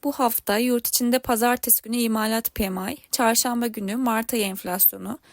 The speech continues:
cuma günü ise hazine nakit dengesi açıklanacak. Piyasa beklentisi Mart ayında aylık enflasyonun yüzde üç virgül altı olması yönünde. Yurt dışında ise çarşamba günü Euro bölgesinde enflasyon açıklanacak.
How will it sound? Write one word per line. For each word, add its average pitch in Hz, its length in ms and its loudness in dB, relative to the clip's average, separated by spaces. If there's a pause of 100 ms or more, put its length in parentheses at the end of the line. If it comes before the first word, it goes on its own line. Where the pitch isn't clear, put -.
(160)
cuma 277 300 2
günü 240 200 -4
ise 226 300 0
hazine 262 400 0
nakit - 340 -6
dengesi 226 380 -2
açıklanacak. - 720 -6 (540)
Piyasa 330 300 0
beklentisi 202 680 -4
Mart 262 360 -4
ayında 247 240 0
aylık 233 320 -2
enflasyonun 196 680 -4
yüzde 233 280 -4
üç - 220 -6
virgül 220 300 -6
altı 214 240 -6
olması 202 360 -2
yönünde. 190 360 -10 (760)
Yurt 311 180 -2
dışında 254 340 0
ise 208 360 0
çarşamba 277 580 0
günü 269 160 -2
Euro 262 260 2
bölgesinde 247 540 2
enflasyon 240 500 -2
açıklanacak. 208 760 -6